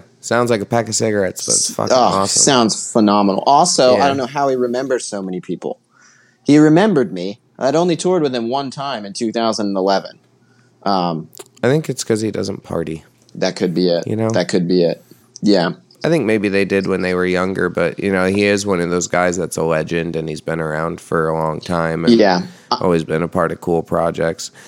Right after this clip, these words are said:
Speaker 1: I would love if there was a Norma Jean show with the original lineup.
Speaker 2: That'd be cool.
Speaker 1: I know that that will probably never happen because of the way that the band is active and has,
Speaker 2: That I
Speaker 1: you
Speaker 2: am
Speaker 1: know,
Speaker 2: a
Speaker 1: had Corey
Speaker 2: big
Speaker 1: forever.
Speaker 2: fan of the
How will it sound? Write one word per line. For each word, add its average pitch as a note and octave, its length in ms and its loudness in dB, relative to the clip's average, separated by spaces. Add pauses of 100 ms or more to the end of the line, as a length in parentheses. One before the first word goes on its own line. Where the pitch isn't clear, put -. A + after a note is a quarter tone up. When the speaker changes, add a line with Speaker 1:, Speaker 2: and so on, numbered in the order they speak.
(100)
Speaker 1:
I C#3+ 140 2
would F#3 120 4
love A#2+ 680 4
if G#2 240 0
there F#2+ 200 4
was F#2 200 2
a F2+ 60 -2
Norma F2+ 340 0
Jean E2 360 -4
show E2 300 0
with D#2+ 180 -4
the E2 140 -2
original C#2 580 -6
lineup. A1 400 -8 (240)
Speaker 2:
That'd G#2 200 4
be G2 80 4
cool. F#2 360 2 (180)
Speaker 1:
I A2 120 2
know G#2 200 4
that G#2+ 200 2
that G#2 220 2
will F#2 100 2
probably F#2 500 0
never F2 320 0
happen F2+ 520 -2
because F2 340 -4
of E2 180 -4
the D#2+ 100 -4
way E2 180 0
that D2+ 220 -8
the E2 60 -8
band D#2 340 -4
is D#2 200 -8
active D2+ 680 -4
and D2+ 300 -8
has, D#2+ 300 -4
Speaker 2:
That B2+ 280 2
I B2 180 4
Speaker 1:
you C#3 60 0
Speaker 2:
am B2 80 -2
Speaker 1:
know, A#2 80 0
Speaker 2:
a G#2 60 -4
Speaker 1:
had A#2+ 120 -2
Corey B2+ 400 4
Speaker 2:
big - 80 -2
Speaker 1:
forever. - 240 -6
Speaker 2:
fan G#2+ 440 -4
of F#2+ 360 -2
the F#2 520 -2